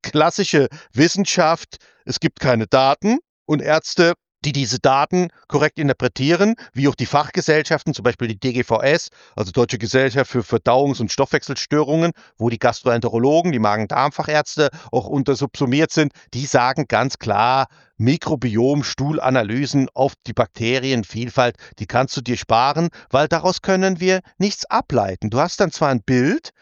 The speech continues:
aber du kannst damit nichts anfangen, weil du nicht sagen kannst, „Oh, jetzt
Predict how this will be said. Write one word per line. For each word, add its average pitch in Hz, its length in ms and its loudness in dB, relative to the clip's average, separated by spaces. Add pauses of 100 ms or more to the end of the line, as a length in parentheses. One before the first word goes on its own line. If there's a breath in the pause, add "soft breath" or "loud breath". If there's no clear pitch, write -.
(200 soft breath)
aber 165 160 2
du 180 80 0
kannst - 400 -4
damit 185 280 2 (160)
nichts 196 240 -4
anfangen, 214 720 0 (200 loud breath)
weil 147 140 2
du 151 60 -6
nicht 156 120 -2
sagen 165 220 0
kannst, 190 240 -2
„Oh, 165 340 0 (240 soft breath)
jetzt - 380 0